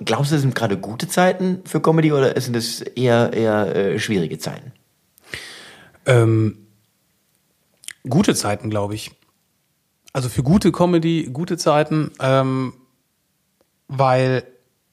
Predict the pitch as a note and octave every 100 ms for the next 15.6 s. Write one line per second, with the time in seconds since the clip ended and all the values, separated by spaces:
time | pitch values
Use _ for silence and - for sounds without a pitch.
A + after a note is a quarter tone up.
0 | _ _ C#3+ C3 D#3 E3+ C#3+ C3 - F#3
1 | F3+ A#2 G#2 - A#2 B2 C#3+ B2+ C3 C3
2 | D#3+ D3+ C#3+ E3 - B2 A#2 B2+ B2 A#2+
3 | - B2+ B2 B2+ B2 C#3+ C#3+ D#3 C3 A2
4 | A2+ A2+ A2 A2 - - _ _ - -
5 | - _ _ A#2+ A2+ - - A#2+ A#2 A2+
6 | A2+ A2 _ _ - - - - _ _
7 | B2 A2 - - A#2+ A#2 A2+ A2 A2 A2+
8 | - _ _ _ _ _ _ - B2+ B2
9 | C3+ C3 A2 D#3 F3 F3+ - C#3 - D#3
10 | D3 C#3 A#2 B2 A#2 C3+ C#3 - E3+ D3
11 | C3+ C3 D#3+ C#3+ B2+ B2+ B2+ C3 _ -
12 | - D3 D3+ D3+ D3 C3+ D#3 D3 C3+ -
13 | E3 F3 D#3+ E3 D3 C3+ C3+ C3+ - C3+
14 | D#3 C#3 C#3 B2 A#2 D3 D3+ - D3 C#3+
15 | B2+ C#3+ E3 F3+ F#3+ -